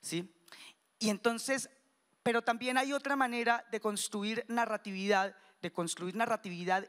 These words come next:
escrita a partir del componente audiovisual. Y ese componente audiovisual también es el componente de la realidad.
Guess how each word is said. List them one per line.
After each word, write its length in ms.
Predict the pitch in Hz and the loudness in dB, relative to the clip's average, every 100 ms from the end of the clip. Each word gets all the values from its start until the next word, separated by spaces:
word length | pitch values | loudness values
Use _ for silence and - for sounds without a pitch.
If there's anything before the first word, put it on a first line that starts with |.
| - | -2
escrita 840 | 202 196 - - 302 311 214 - _ - - - - | -2 -2 -6 -6 -4 0 0 0 _ -20 -20 -20 -4
a 160 | - 185 | 2 2
partir 520 | 175 - 208 208 185 - _ _ _ _ | 2 -2 -4 -4 -6 -16 _ _ _ _
del 180 | - 190 | 0 2
componente 1040 | 208 185 - 202 190 214 220 - 220 - | 0 -2 0 0 2 0 -2 -2 -2 0
audiovisual. 640 | - 185 156 127 - 120 131 - _ _ _ - - - | 2 4 4 2 2 0 -2 -14 _ _ _ -20 -20 4
Y 100 | 190 | 4
ese 200 | 202 262 | 4 2
componente 800 | 262 233 226 208 208 208 233 233 - | 2 2 0 2 0 0 0 0 4
audiovisual 800 | 220 202 185 180 220 180 170 - - - - | 2 4 -2 0 4 4 4 -6 -20 -20 -12
también 380 | - 175 160 180 | -4 -4 -2 -2
es 180 | 196 - - | 0 -2 -2
el 160 | 190 | 0
componente 960 | 208 185 - 160 170 175 - 160 160 - | 0 0 0 4 2 0 0 0 0 -6
de 160 | 147 147 | 0 2
la 120 | 139 | 2
realidad. 600 | 131 127 120 120 120 - | 0 -4 -4 -6 -8 -12